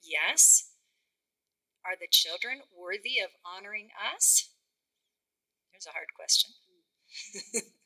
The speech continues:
They are sinners. They have to be trained to honor the parents. Um, so if, if, if parents are in the middle of a hole in their grasp of God's grace,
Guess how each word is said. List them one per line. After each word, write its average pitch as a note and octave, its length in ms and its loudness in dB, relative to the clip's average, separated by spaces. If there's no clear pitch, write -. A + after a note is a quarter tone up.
They F3 160 0
are - 180 -8
sinners. - 760 0
They D#3+ 80 -18
have E3 160 -12
to - 100 -12
be D#3+ 180 -20
trained D#3+ 760 -4
to - 160 -18
honor - 400 -20
the - 160 -20
parents. - 480 -4
Um, D#3 320 -16
so - 400 -6
if, - 160 -16
if, - 160 -6
if F#3 80 -18
parents A#3+ 280 -2
are A3+ 80 -10
in G3 40 -16
the F3+ 120 -20
middle G3 200 -10
of E3+ 160 -10
a D3+ 180 -10
hole G3 380 -8
in D#3+ 80 -10
their D#3+ 160 -12
grasp F#3+ 400 -2
of D#3+ 160 -16
God's D#3+ 320 -8
grace, - 640 0